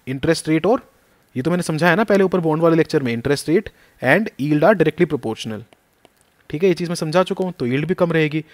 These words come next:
Demand deposit of bank increases, जो डिमांड डिपॉजिट है वो इंक्रीज हो जाएगा बैंक का,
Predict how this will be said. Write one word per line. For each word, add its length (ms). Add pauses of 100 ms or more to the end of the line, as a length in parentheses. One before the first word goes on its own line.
(380)
Demand 360
deposit 480
of 220
bank 300
increases, 480
जो 160
डिमांड 340
डिपॉजिट 440
है 140 (380)
वो 160
इंक्रीज 380
हो 60
जाएगा 280
बैंक 280
का, 140